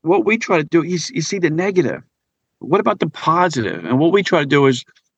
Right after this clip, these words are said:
nobody cares if I put on my board two pizzas and a bottle of soda for fifteen ninety-nine. Nobody cares. But they do care if I put on there that Perk Valley wins a twenty twenty-three pac championship or Springford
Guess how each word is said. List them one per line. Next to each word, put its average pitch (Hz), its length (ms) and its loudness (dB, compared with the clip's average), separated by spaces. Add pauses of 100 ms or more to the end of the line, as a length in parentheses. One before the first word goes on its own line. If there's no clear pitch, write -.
(180)
nobody 247 320 2
cares 147 460 0
if 120 140 -2
I 147 120 2
put 156 180 0
on 135 120 2
my 117 200 0
board 113 420 -2 (480)
two 202 160 2
pizzas 147 720 0 (300)
and 120 80 2
a 107 60 0
bottle 139 340 4
of 120 60 0
soda 120 340 2
for 98 200 -8
fifteen 127 500 -2
ninety-nine. 98 360 -4
Nobody 151 240 2
cares. - 640 -10 (600)
But 131 140 2
they 127 100 4
do 190 240 2
care 117 420 0
if 107 160 -4
I 113 140 -2
put 127 380 0
on 120 260 4
there 110 320 2
that 104 300 -2 (400)
Perk 131 220 2
Valley 117 220 4
wins 107 220 -2
a - 20 -6
twenty 135 240 0
twenty-three 120 520 2
pac - 240 -4
championship 104 600 -6
or 120 300 2 (200)
Springford 127 720 2